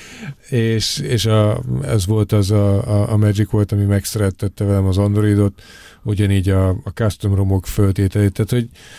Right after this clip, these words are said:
nagyjából minden, ami, hogy is mondjam, ilyen kezdeti hőskori élmény, és android, az a H T C-hez köt. Ehm, és, és emiatt is azt gondolom, hogy mindenki, aki ilyen őskori,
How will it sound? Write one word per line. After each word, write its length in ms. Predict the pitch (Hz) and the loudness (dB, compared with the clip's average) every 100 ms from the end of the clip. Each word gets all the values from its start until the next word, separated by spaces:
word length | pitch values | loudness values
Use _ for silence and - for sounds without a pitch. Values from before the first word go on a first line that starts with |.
| - - | -18 -4
nagyjából 760 | 127 151 139 131 127 123 120 135 147 135 | 0 2 2 2 0 0 -2 -4 -4 0
minden, 340 | 135 147 135 | 2 2 2
ami, 580 | 123 117 117 113 113 101 - 143 143 - | 2 2 2 2 2 0 -6 -16 -16 -10
hogy 320 | 92 107 101 | -6 -6 -4
is 140 | 104 | -6
mondjam, 240 | 110 104 104 | -4 -4 0
ilyen 320 | 104 104 101 - - - - | 0 0 -2 -8 -20 -20 -6
kezdeti 440 | 127 117 104 98 | -4 -2 -2 0
hőskori 540 | 101 104 95 - 101 101 | 2 2 0 -2 0 2
élmény, 640 | 104 104 107 104 107 110 110 | 4 2 2 2 0 0 -2
és 340 | 110 110 - | -2 -4 0
android, 460 | 107 113 107 107 101 | 0 2 2 0 0
az 120 | 98 | 2
a 220 | 98 95 | 2 2
H 40 | 92 | 0
T 200 | 101 95 | -2 0
C-hez 380 | 101 92 92 - | 0 0 0 -2
köt. 400 | - 139 147 - - - - - _ _ | -2 -2 -2 -10 -20 -20 -20 -20 _ _
Ehm, 480 | 110 110 107 110 110 117 127 - | -2 0 2 2 0 -4 -12 -8
és, 200 | 123 113 | -6 -4
és 160 | 123 | -2
emiatt 540 | 135 131 120 117 113 - | 0 2 2 2 0 -2
is 100 | 101 | -2
azt 140 | 110 | -2
gondolom, 260 | 107 107 104 | 0 0 2
hogy 180 | 101 101 | 0 0
mindenki, 500 | 113 110 101 - 107 | 0 0 0 0 -2
aki 240 | 98 107 | -2 -2
ilyen 360 | 104 101 98 - | 0 0 -2 -6
őskori, 760 | 113 107 - 104 98 101 101 | -4 -4 -4 -2 0 2 2